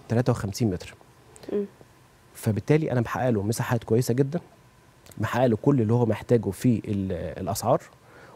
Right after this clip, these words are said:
Speaker 1: وعامل له خطط دفع مناسبة ليه جدا تناسب كل احتياجاته، خصوصا إن أنا هسلم بعد سنة. فأي مستثمر في مجال التجاري العقاري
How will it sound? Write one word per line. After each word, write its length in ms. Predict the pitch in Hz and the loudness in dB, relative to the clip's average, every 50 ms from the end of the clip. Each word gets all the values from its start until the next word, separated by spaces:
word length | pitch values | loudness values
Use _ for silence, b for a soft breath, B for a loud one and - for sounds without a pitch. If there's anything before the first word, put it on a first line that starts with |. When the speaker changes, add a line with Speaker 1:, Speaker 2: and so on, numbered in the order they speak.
| - | -2
Speaker 1:
وعامل 280 | 113 107 107 120 156 202 | 0 2 4 4 6 6
له 80 | 180 131 | 6 4
خطط 260 | - - - - 120 | 4 2 0 0 0
دفع 260 | 113 147 180 - - - - 113 | 0 0 -2 -2 -6 -10 -4 0
مناسبة 360 | 113 120 143 156 135 113 117 | 2 4 4 4 4 2 2
ليه 160 | 123 160 143 | 2 2 2
جدا 240 | 127 135 135 131 131 | 2 2 2 2 0
تناسب 340 | 123 - 117 131 - 120 110 | 2 2 0 0 0 -2 -2
كل 160 | - 135 131 | 0 0 0
احتياجاته، 520 | 123 - - 107 107 101 120 127 - 127 120 | 0 0 0 0 2 2 2 2 2 2 0
خصوصا 400 | - 92 113 - 147 147 - 123 | 0 0 0 0 0 2 2 2
إن 180 | 110 110 113 | 2 2 2
أنا 240 | 127 131 117 104 104 | 2 2 2 0 0
هسلم 340 | 117 - 135 131 131 135 123 | 0 2 2 2 4 2 2
بعد 240 | 107 117 120 117 117 | 2 2 0 0 0
سنة. 240 | - - 135 147 151 B B B B B B B B _ - | 0 -2 -2 -2 -4 B B B B B B B B _ -4
فأي 260 | - - 139 160 156 | 0 2 4 4 4
مستثمر 460 | 127 117 110 - 139 139 - 107 95 | 4 2 2 2 0 0 0 -2 -4
في 160 | - - 110 | -4 -2 0
مجال 240 | 104 104 104 123 135 | 0 2 2 2 2
التجاري 320 | 127 - 110 107 131 127 | 0 0 0 0 2 2
العقاري 380 | 113 101 98 - 123 127 139 | 2 0 2 0 0 0 0